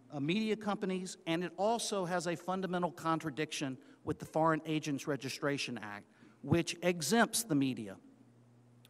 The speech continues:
for carrying foreign propaganda. And U S courts have ruled this law unconstitutional, or very, s-, excuse me, a very similar law in Maryland.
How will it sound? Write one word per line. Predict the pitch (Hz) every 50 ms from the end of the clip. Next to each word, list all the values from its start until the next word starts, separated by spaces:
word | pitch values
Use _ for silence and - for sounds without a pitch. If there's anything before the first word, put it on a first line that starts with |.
| - -
for | - 190 175
carrying | - - - 190 175 160 160 160 156 151 151 151 151 151 147
foreign | - - 147 143 139 135 135
propaganda. | 120 - 143 123 113 - 131 123 120 123 113 101 95 - - - _ - - - - - - - - - _ - - -
And | 143 143 151
U | 165 180 190 196
S | 190 190 -
courts | - - 156 156 143 147 143 - - - - - - - - -
have | 160 131 135
ruled | 156 165 175 170 151 139
this | 160 160 - - - -
law | 143 143 139 135 131 127 127 127 - -
unconstitutional, | - 135 139 147 - - 151 135 131 - - - - - 147 131 123 - - 131 123 123
or | 120 117
very, | 113 143 143 139 131
s-, | 120 - - - -
excuse | 147 - - 147 131 110 131
me, | 127 120
a | 117
very | 120 131 131 123
similar | - - - 196 180 156 147 135 123
law | 123 123 117 113 117 113 - -
in | 151 127 120
Maryland. | 113 113 104 98 90 82